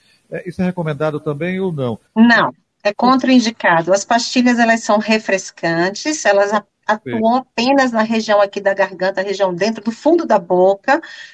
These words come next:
Speaker 2: apenas pra dar um refrescor. E aquelas que têm medicação, por exemplo, que tem,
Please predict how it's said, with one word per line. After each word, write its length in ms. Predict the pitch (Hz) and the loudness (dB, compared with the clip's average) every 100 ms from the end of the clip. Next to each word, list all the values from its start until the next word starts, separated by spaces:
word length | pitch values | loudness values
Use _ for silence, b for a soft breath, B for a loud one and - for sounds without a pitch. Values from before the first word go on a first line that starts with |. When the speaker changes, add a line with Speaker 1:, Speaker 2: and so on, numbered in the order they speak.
| - | -8
Speaker 2:
apenas 420 | 226 - 285 294 | -4 2 2 2
pra 140 | - | 0
dar 140 | 220 214 | 0 2
um 80 | 226 | 2
refrescor. 640 | 233 226 220 220 - 202 | -2 -2 -4 -4 0 0
E 80 | 233 | 2
aquelas 420 | 254 269 311 339 | 0 2 2 2
que 120 | - | -4
têm 200 | 247 220 | -4 -4
medicação, 840 | 214 202 - 190 - 214 220 220 196 | -4 -6 -4 -4 -2 0 4 2 0
por 180 | - 165 | -6 -8
exemplo, 440 | 170 196 208 185 | -4 -2 -2 -4
que 100 | 190 | -12
tem, 400 | - 180 185 175 | -10 -6 -6 -6